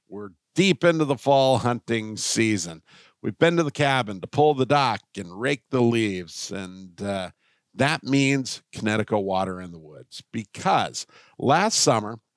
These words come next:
we were lucky enough to add Kinetico water at the cabin. And let me tell you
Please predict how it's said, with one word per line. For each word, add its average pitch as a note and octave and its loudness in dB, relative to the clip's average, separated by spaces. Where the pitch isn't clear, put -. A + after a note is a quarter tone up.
we A#2 -2
were A#2+ -2
lucky A2 2
enough A#2 0
to G2+ -2
add G2 -4
Kinetico A2 -2
water G#2 2
at G2+ -8
the - -20
cabin. F#2 -2
And F#2+ -4
let F#2+ -4
me B2 0
tell G2+ 0
you F#2+ -6